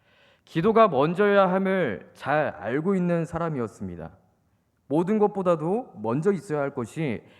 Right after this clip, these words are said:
그리스도의 몸된 교회가 모든 사람을 위해 기도해야 한다는 것입니다. 그렇습니다, 여러분. 교회에 여러 가지 사역들이 계속되고 있고 다가오는 사역들을 위해서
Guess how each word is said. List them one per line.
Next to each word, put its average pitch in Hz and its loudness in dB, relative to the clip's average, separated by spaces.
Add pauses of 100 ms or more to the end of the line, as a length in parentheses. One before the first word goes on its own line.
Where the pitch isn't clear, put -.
(220)
그리스도의 202 2
몸된 175 0
교회가 120 -2 (180)
모든 175 0
사람을 170 -2
위해 147 -2 (300)
기도해야 135 -2
한다는 123 -4
것입니다. 98 -10 (840)
그렇습니다, 156 0
여러분. 92 -6 (920)
교회에 123 0 (240)
여러 156 6
가지 190 2
사역들이 175 0
계속되고 147 -6
있고 113 -6 (440)
다가오는 208 4
사역들을 214 2
위해서 160 0